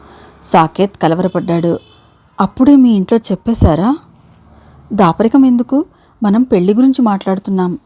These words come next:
కానీ వేరే ఏం కాదుగా. అయినా మా వాళ్ళు అర్థం చేసుకుంటారులేండి." అభ్యుదయవాదులన్నమాట. ఏ ట్యాగ్ అయినా తగిలించుకోండి,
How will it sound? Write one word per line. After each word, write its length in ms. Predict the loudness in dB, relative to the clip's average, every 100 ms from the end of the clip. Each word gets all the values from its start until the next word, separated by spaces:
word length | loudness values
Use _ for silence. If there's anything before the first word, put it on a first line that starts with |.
| _ _
కానీ 360 | -2 0 -2 -4 -4
వేరే 260 | 0 2
ఏం 180 | 2 0
కాదుగా. 500 | -2 -2 0 0 -2 -10 _ _ _ _ -6
అయినా 240 | 0 2
మా 160 | 2 2
వాళ్ళు 300 | -2 -2 0
అర్థం 340 | 0 -2 -6 -4
చేసుకుంటారులేండి." 1000 | -6 -6 -8 -4 -6 -4 -6 -4 -4 -4 -10 _ _ _ _ -2
అభ్యుదయవాదులన్నమాట. 1400 | 2 2 4 4 2 0 0 -2 -2 -2 -4 -6 -8 -12 _ _ _ _ _
ఏ 240 | 0 4 4
ట్యాగ్ 280 | 2 0 0
అయినా 200 | -4 -4
తగిలించుకోండి, 840 | -6 -6 -8 -8 -6 -2 -2 -4